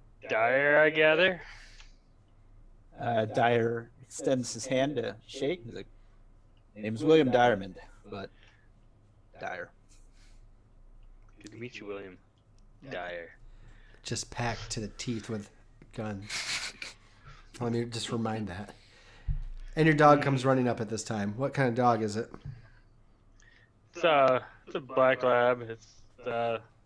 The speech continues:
Speaker 1: uh, it's full grown. I haven't decided how old it is. Uh,
Speaker 3: Fine.
Speaker 1: but he's got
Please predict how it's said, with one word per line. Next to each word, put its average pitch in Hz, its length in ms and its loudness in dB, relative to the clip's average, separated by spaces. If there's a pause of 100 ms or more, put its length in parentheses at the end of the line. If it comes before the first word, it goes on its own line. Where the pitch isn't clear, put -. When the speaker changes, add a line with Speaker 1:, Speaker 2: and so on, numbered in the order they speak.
(400)
Speaker 1:
uh, 247 480 -2 (500)
it's - 240 -16
full 160 220 0
grown. 113 600 -6 (840)
I 123 60 -6
haven't 110 220 -10
decided 101 300 -8
how 101 100 -8
old 101 280 -12
it 98 80 -14
is. 101 460 -16 (220)
Uh, 110 340 -8 (520)
Speaker 3:
Fine. 98 300 -12 (100)
Speaker 1:
but 117 220 -6
he's 120 200 -10
got 123 420 0